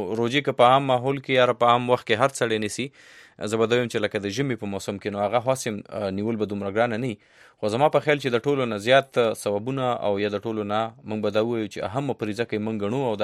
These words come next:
هغې دا کولو کوم خبرې کوو، نو په اوړي کې به د هغې پته لګي چې څومره موږ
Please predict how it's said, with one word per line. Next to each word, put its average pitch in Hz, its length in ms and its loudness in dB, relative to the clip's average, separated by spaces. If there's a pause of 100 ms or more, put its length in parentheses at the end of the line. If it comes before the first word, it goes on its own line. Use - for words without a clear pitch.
هغې 107 200 0
دا 101 120 0
کولو 113 300 -4
کوم 104 180 -8
خبرې 110 380 -2
کوو، 131 220 0 (540)
نو 104 100 -4
په 85 300 0 (200)
اوړي 156 380 4
کې 107 60 0
به 95 100 0
د 92 60 0
هغې 98 160 4
پته 95 240 -4
لګي 95 260 -4
چې 104 120 -8
څومره 107 200 -2
موږ 104 140 -2